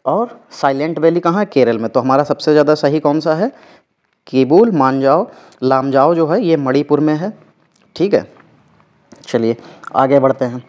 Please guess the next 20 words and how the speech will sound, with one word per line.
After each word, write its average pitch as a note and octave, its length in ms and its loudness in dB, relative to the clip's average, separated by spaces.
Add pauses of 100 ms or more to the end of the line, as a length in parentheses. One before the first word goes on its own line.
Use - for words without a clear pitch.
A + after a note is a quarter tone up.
(440)
फिर F3 120 4
लिखा E3+ 340 0
है, F#3 220 -4
सूर्य G#3+ 720 2
से F#3 380 2
बढ़ती D3+ 480 2
हुई E3+ 380 2
दूरी D3 520 -2
के F3+ 200 2
अनुसार C#3+ 440 2
ग्रहों C#3 480 -2
का D3 220 0
निम्नलिखित D#3 640 -4
में A#2 180 -4
से D#3+ 160 2
कौन D#3+ 400 0
सा E3 100 2
क्रम F#3+ 280 0
सही C#3+ 340 -2
है? E2+ 140 -8